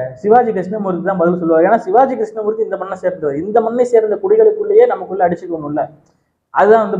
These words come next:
பதிலா இருக்கும். அப்ப சிவாஜி கிருஷ்ணமூர்த்தி அவர்களுக்கு கூடிய விரைவில் அடி விழ போகுது.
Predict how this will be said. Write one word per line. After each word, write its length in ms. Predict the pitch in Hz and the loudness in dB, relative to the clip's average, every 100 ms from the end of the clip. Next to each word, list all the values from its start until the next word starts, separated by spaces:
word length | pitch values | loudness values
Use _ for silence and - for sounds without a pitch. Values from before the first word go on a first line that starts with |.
| 170 | 0
பதிலா 200 | 180 180 | 2 2
இருக்கும். 220 | 156 147 | 2 -4
அப்ப 160 | 151 151 | -4 -6
சிவாஜி 400 | - 214 254 233 | -2 2 2 0
கிருஷ்ணமூர்த்தி 500 | 208 233 240 214 202 | -6 -2 2 2 4
அவர்களுக்கு 520 | 180 180 185 208 - | 4 4 2 0 0
கூடிய 260 | 220 226 208 | -2 0 2
விரைவில் 260 | 202 208 | 2 4
அடி 200 | 190 170 | 2 2
விழ 160 | 196 180 | 0 0
போகுது. 260 | 156 139 | 0 -2